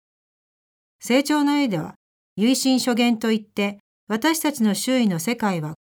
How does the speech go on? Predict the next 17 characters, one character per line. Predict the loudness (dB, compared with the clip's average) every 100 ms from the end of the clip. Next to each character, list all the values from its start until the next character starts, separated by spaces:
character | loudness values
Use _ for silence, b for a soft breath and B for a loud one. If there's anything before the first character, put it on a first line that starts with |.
| -12
心 | 0 2 4
の | 2
繁 | 2 2 2
栄 | 2 0
で | 0
あ | 0
る。 | -2 -6 _ _ _ _ _ _ _ _ _ _ -2
ま | 0
た | 4 4
唯 | 4 2
心 | 4 2
所 | 4
現 | 2 4
の | 4 2
心 | 0 2 2 0
と | 0
は、 | 0 -2